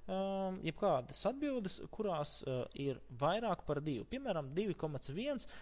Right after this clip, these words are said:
vai mūsu gadījumā, ja ir veseli skaitļi, tad trīs, četri un tā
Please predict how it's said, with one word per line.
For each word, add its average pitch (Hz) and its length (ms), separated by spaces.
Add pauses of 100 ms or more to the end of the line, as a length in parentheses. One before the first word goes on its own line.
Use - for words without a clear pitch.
(120)
vai 131 160
mūsu 180 320
gadījumā, 143 380
ja 107 100
ir 107 80
veseli 202 480
skaitļi, 175 480
tad - 160 (320)
trīs, 247 560
četri 180 640
un 185 400
tā 143 160